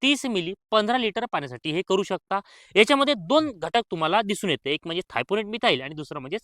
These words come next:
कासुवामायसिन. आणि त्यानंतर तुम्हाला हे जर नाही वापरायचं, तर तुम्हाला दुसरा पर्याय आहे, ते म्हणजेच एलियट. तुम्ही जवळपास तीस ते पस्तीस, अ, ग्रॅम पंधरा लिटर पाण्यासाठी वापरू शकता, किंवा तुम्ही थायपोनेट मिथाइल पस्तीस ते चाळीस ग्रॅम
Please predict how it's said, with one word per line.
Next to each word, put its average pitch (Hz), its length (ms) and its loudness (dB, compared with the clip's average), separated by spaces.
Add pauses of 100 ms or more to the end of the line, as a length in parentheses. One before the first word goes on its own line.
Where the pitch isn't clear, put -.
कासुवामायसिन. 151 680 -2 (360)
आणि 247 160 4
त्यानंतर 294 500 6
तुम्हाला 226 360 6
हे 226 200 4
जर 254 140 4
नाही 220 260 4
वापरायचं, 226 520 4 (180)
तर 202 100 0
तुम्हाला 220 300 0
दुसरा 202 320 4
पर्याय 180 320 2
आहे, 147 100 -8 (280)
ते 247 80 6
म्हणजेच 214 460 0
एलियट. 185 380 2 (380)
तुम्ही 202 160 0
जवळपास 196 380 0
तीस 208 240 -4
ते 220 60 2 (100)
पस्तीस, - 460 -6 (220)
अ, 143 80 0
ग्रॅम 151 280 4 (420)
पंधरा 220 320 4
लिटर 226 300 0
पाण्यासाठी 151 340 -2
वापरू 180 260 0
शकता, 175 360 -2 (300)
किंवा 254 200 4
तुम्ही 262 160 -4 (100)
थायपोनेट 233 540 2
मिथाइल 208 380 -2 (120)
पस्तीस 214 440 -2
ते 247 80 -2
चाळीस 208 360 4
ग्रॅम 117 240 -4